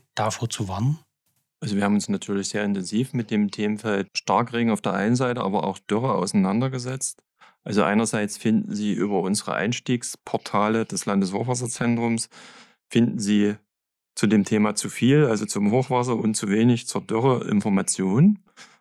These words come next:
Speaker 2: äh, wie grad die aktuelle Situation ist und wo die Reise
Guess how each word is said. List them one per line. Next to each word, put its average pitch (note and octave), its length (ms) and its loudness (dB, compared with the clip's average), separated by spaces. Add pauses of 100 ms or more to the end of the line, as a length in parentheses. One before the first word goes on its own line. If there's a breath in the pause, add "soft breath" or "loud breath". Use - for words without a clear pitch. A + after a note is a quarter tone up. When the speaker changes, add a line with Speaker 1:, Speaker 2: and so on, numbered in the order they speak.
(140)
Speaker 2:
äh, A2 280 2
wie - 260 -8
grad - 320 -6
die D2+ 80 0
aktuelle - 640 -2
Situation G#2+ 600 2
ist C3+ 240 0
und G#2 360 0
wo G2+ 200 0
die F#2+ 140 -2
Reise G#2+ 460 -2